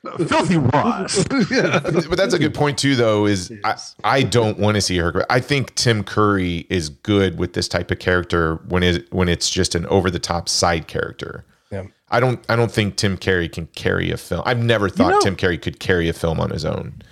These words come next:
Speaker 2: You know who I wanted more of? Kahega. I want actual more about, because, like, he gets, he, I am more sad and interested and, like,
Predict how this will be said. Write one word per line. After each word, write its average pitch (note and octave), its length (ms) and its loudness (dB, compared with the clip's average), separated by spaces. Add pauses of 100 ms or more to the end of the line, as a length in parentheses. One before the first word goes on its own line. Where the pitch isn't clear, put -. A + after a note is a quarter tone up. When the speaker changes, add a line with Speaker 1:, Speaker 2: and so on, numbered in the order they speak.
(140)
Speaker 2:
You F#3+ 80 -2
know B3+ 120 0
who B3+ 100 0
I E3+ 160 2
wanted G#3+ 300 2
more D3+ 300 2
of? A#3 260 -6
Kahega. F#3+ 560 0 (880)
I E3 140 2
want G#3+ 300 2 (200)
actual D3+ 500 -2
more C3+ 400 2
about, A#2 360 0
because, C#3 240 0
like, E3+ 140 2
he C#4+ 200 2
gets, - 260 2
he, G3 220 0
I A3 180 4
am F#3+ 220 4
more F3 580 2
sad E3 540 2
and B2 160 0
interested D#3 540 -2
and, A#2+ 140 -2
like, A#2 260 0